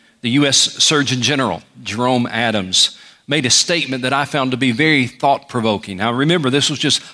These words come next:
last Sunday, the beginning of Holy Week. He made this statement. He said, "It's tragically fitting that we're talking at the beginning of Holy Week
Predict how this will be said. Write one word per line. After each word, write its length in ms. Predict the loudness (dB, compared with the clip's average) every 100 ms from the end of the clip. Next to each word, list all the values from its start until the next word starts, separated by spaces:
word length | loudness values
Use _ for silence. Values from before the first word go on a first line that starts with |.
| -6
last 580 | 0 0 2 0 -2 -2
Sunday, 380 | 0 0 -2 -2
the 80 |
beginning 400 | -2 0 0 0
of 80 | 0
Holy 320 | 0 0 0
Week. 320 | -4 -10 -16 _ _ _ -20 -20 _ _ _ _ _ _ 0
He 100 | 0
made 180 | 2
this 140 | 2 0
statement. 400 | 2 0 0 2
He 80 | 2
said, 400 | 2 0 -2 -6
"It's 220 | -4 -2
tragically 600 | -2 0 0 0 0 0
fitting 420 | 0 0 0 2 0
that 160 | 0
we're 120 | -2
talking 520 | -4 0 0 0 -2 -2
at 160 | -4
the 60 | -4
beginning 440 | -2 0 0 2
of 120 | 0
Holy 340 | 0 -2 0 -2
Week 400 | -4 -6 -8